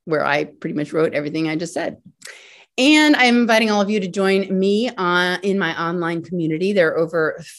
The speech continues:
forty thousand members. Um, it's totally free, and you will, uh,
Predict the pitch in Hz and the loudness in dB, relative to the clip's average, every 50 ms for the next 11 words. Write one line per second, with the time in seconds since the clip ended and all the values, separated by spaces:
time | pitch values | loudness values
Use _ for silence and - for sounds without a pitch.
0 | - _ _ _ _ _ _ _ - - 165 175 185 214 226 240 269 277 269 247 | -20 _ _ _ _ _ _ _ -10 -6 -4 -4 -4 -2 -2 -2 -2 0 0 2
1 | 247 277 294 269 320 302 294 294 311 294 330 349 349 339 - - _ _ - _ | 2 2 2 2 4 4 4 4 4 4 4 2 0 -2 -4 -12 _ _ -20 _
2 | _ _ - - 190 180 175 175 175 - - - _ - 202 202 202 - - 196 | _ _ -4 0 0 2 2 0 0 -4 -8 -8 _ 0 0 0 0 0 2 2
3 | 190 220 226 254 233 240 214 220 214 226 247 220 - 190 196 180 180 175 175 180 | 2 2 0 -2 -2 -4 -4 -4 -2 -2 -4 -4 -2 -2 -2 0 0 -2 -4 -4
4 | 190 190 190 190 180 180 175 - - - 170 160 | -4 -2 0 2 4 4 4 2 0 -4 -12 -12